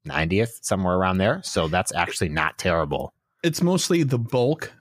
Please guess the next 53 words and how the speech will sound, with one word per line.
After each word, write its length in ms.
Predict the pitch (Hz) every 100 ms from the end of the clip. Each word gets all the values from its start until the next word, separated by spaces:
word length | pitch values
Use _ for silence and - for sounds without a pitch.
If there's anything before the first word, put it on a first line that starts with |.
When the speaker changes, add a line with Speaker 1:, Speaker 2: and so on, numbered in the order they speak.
| _
Speaker 2:
um, 420 | 127 127 120 117 113
and 180 | 120 120
it 100 | -
actually 340 | 156 156 127
has 280 | 110 110 117
a, 100 | 110
a 100 | -
wide 280 | 110 110 110
array, 300 | 113 110 113 117 -
uh, 300 | 107 - - - -
a 60 |
wide 240 | 127 127 120
array 280 | 117 113
of 140 | 117 120
moves, 520 | 135 127 123 135 -
you 80 | 127
know, 280 | 127 123 - _ _ _
ice, 240 | 139 120 123
Speaker 1:
Yeah. 80 | 160 - -
Speaker 2:
dark, 340 | 123 117 -
Speaker 1:
Yeah. 100 | 107
Speaker 2:
water, 400 | 110 107 107 107 -
and 200 | 113 117
Bubble 200 | 147 139
Beam 260 | 127 117
is 140 | 110 110
a 60 |
status 420 | - - - -
dump 240 | - 110 98
move. 220 | 78 73
So 180 | - 127
it, 260 | - 147 -
like, 220 | 151 - - -
it 120 | 147
has 240 | 147 262 240
some 340 | - 160 131
play. 400 | - 147 139 107
It's 200 | 123 -
just 420 | - 117 113 -
the 80 | -
stats 500 | 117 - 123 113 - -
are 100 | 117
not, 280 | 113 110 - 110
<laughs> 140 | -
like, 200 | 123 120
there 280 | - 120 123
for 340 | 117 - 127 110
it 140 | 107
to 80 | 123
make 220 | 123 117
it 160 | 117 113 - _ _ _ _
a 60 | -
top, 360 | - 123 104